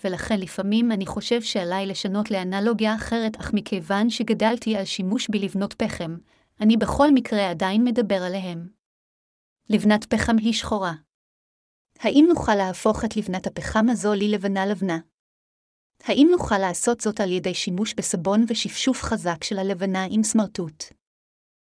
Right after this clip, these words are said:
האם לבנת פחם בסופו של דבר תהפוך ללבנה אם נמשיך לשטוף אותה? לא, היא לא תהפוך ללבנה. הניסיון לשטוף חטאים באמצעות תפילות תשובה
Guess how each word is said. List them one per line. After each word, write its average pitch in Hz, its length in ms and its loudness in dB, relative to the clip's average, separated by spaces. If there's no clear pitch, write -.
האם 240 300 6
לבנת 220 320 4
פחם - 340 0
בסופו 208 400 -2
של 262 140 -2
דבר 185 360 0
תהפוך 202 480 -6
ללבנה 190 560 -2
אם 233 140 2
נמשיך 220 420 0
לשטוף - 400 -4
אותה? 185 200 -8
לא, 220 220 6
היא 254 120 4
לא 254 80 8
תהפוך 240 500 -2
ללבנה. 214 480 0
הניסיון 220 540 6
לשטוף 233 400 2
חטאים 185 500 -4
באמצעות 185 500 -4
תפילות 196 340 -4
תשובה 220 440 0